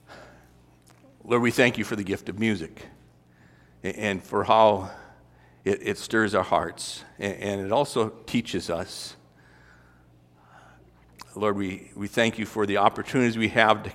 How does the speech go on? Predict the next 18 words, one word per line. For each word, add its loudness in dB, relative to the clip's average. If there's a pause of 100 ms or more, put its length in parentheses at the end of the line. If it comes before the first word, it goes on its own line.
come 0
together 0 (760)
a-, -10 (120)
and -2 (240)
to -6
join 2
in -2
singing -2
together 2 (440)
praise 4
of 0
you, -2 (1200)
uh, -4 (160)
that, -4
that 2
reminds 4
us -4
of -2